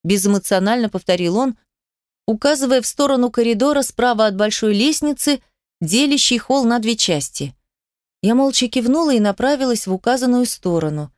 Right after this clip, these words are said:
Осторожно, с неугасающей внутренней тревогой, прошла лестницу и оказалась в коридоре, выполненном в бежевых тонах. Мрамор, вдоль стен несколько изящных скульптур.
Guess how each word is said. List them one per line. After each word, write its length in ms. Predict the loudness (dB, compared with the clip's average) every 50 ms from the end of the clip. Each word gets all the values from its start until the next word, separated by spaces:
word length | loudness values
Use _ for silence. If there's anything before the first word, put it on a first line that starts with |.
| _ _ _ _ _ _ _ -6
Осторожно, 600 | -4 -4 -2 0 0 0 2 0 0 0 0 -2 -2
с 120 | -2 -2
неугасающей 840 | -2 -2 0 0 0 -2 0 0 0 0 0 0 0 0 0 0 0
внутренней 560 | 0 2 2 2 0 0 0 0 0 0 0
тревогой, 640 | 0 0 0 0 2 2 0 0 0 0 0 -2 -4 _ _ _ _ _ -4
прошла 360 | -2 -2 0 0 0 2 2
лестницу 500 | 2 2 0 0 -2 -2 -2 -2 0 0
и 40 | 0
оказалась 580 | 0 0 0 -2 0 0 -2 -2 -2 -4 -8
в 60 | -6
коридоре, 520 | -2 -2 0 0 0 0 0 2 2 2 2
выполненном 640 | 0 0 -2 0 0 2 2 2 2 2 2 0 0
в 100 | -2 -2
бежевых 440 | -2 -2 0 0 -2 -2 -4 -4
тонах. 480 | -2 -2 0 0 0 -2 -2 -6 -10 _ _ _ _ _ _ _ _ _
Мрамор, 600 | -2 0 2 2 2 2 2 2 2 0 0 -2
вдоль 300 | -4 -4 -2 0 0 0
стен 400 | 0 -4 -2 0 2 2 2 0 -2 _ _ _ 0
несколько 500 | 0 0 0 0 -2 -4 -2 0 0 0
изящных 420 | 0 0 0 -2 -2 -2 -4 -6 -6
скульптур. 680 | -6 -4 -4 -4 -4 -6 -8 -4 -2 -2 -2 -2 -6